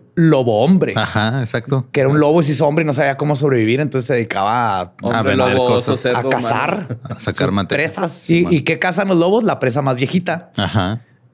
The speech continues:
Speaker 3: Y el
Speaker 1: Porque
Speaker 3: güey
Speaker 1: la
Speaker 3: en
Speaker 1: más
Speaker 3: Wall
Speaker 1: débil
Speaker 3: Street,
Speaker 1: y así
Speaker 3: ¿no?
Speaker 1: mantienen todo el ecosistema, güey.
Speaker 3: Sí, en Wall Street, así drogándose bien cabrón, güey. <laughs>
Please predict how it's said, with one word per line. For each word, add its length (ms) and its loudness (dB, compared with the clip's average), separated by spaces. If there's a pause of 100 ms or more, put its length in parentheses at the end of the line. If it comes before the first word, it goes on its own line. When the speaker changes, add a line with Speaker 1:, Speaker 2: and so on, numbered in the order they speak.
(200)
Speaker 3:
Y 80 -8
el 60 -2
Speaker 1:
Porque 140 0
Speaker 3:
güey 60 2
Speaker 1:
la 80 2
Speaker 3:
en 60 -2
Speaker 1:
más 100 0
Speaker 3:
Wall 100 2
Speaker 1:
débil 240 4
Speaker 3:
Street, 80 0
Speaker 1:
y 120 4
así 100 0
Speaker 3:
¿no? 60 4
Speaker 1:
mantienen 720 0 (220)
todo 200 2
el 80 2
ecosistema, 560 -2
güey. 140 -6 (1120)
Speaker 3:
Sí, 180 -8
en 160 0
Wall 140 0
Street, 280 -2
así 200 -2
drogándose 540 0
bien 160 2
cabrón, 400 2
güey. 420 0
<laughs> 140 -4